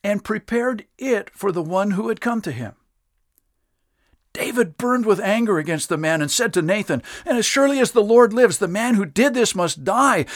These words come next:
He's got to pay for that lamb four times over because he did such a thing and had no pity."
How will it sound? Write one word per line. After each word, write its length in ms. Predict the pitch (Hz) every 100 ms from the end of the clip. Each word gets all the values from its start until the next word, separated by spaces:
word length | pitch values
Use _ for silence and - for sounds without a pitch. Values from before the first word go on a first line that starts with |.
| -
He's 160 | 294
got 120 | 269
to 60 | 202
pay 240 | - 247
for 120 | 269 220
that 240 | 220 226
lamb 240 | 214 202
four 380 | 180 - 226 277
times 400 | 285 247 240 208
over 260 | 202 190 143
because 320 | 139 139 165
he 100 | 185
did 220 | 160 196
such 220 | 170 160
a 40 | 151
thing 220 | 175 156
and 80 | 127
had 180 | 139 143
no 140 | 139
pity." 380 | 139 131 98